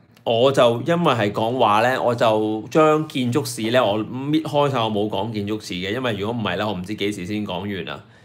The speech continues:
咁，呃，雕刻呢，我都有講，畫畫為主啦。咁呢，首先呢，有一樣嘢，但係呢，呢個，呢句，呃，廿二個 chapter 一開始嗰度呢，其實佢就講凡爾賽宮，即係講，呃，嗰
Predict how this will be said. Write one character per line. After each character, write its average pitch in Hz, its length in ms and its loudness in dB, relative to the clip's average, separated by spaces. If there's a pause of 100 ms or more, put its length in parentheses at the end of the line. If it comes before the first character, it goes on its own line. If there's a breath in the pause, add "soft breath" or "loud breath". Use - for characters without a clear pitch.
(180 soft breath)
咁， 156 300 0
呃， 123 220 0
雕 160 180 -2
刻 160 340 0
呢， 151 180 2
我 113 140 0
都 156 160 4
有 127 80 2 (240)
講， 87 400 -2
畫 107 180 0
畫 104 220 -2
為 104 240 -2
主 85 120 -12
啦。 110 220 -4 (460 loud breath)
咁 180 80 -2
呢， 240 220 2 (480)
首 147 320 4
先 208 180 2
呢， 220 220 0 (260)
有 131 220 4
一 180 40 6
樣 143 360 4
嘢， 113 320 2
但 131 120 4
係 143 120 2
呢， 190 100 4
呢 196 180 -4
個， 180 140 4
呢 185 220 -2
句， 131 380 2 (120)
呃， 110 240 2 (180)
廿 117 140 2
二 117 180 4
個 120 60 -2
chapter 135 380 -4
一 123 40 -2
開 147 300 2
始 117 60 -6
嗰 127 80 0
度 113 100 2
呢， 127 140 2
其 107 120 -4
實 101 120 -6
佢 107 280 -4
就 113 120 -6
講 139 200 -2
凡 131 200 -6
爾 90 60 -8
賽 104 260 -4 (100)
宮， 120 180 -6 (380 loud breath)
即 202 100 -2
係 135 200 2
講， 107 400 0
呃， 98 280 -4 (380 loud breath)
嗰 139 80 0